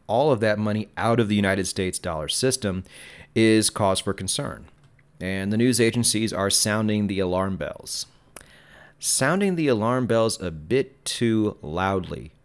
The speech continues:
however. I don't think much of this is grounded in reality,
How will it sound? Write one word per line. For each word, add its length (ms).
however. 460
I 200
don't 420
think 360
much 360
of 120
this 380
is 220
grounded 600
in 180
reality, 520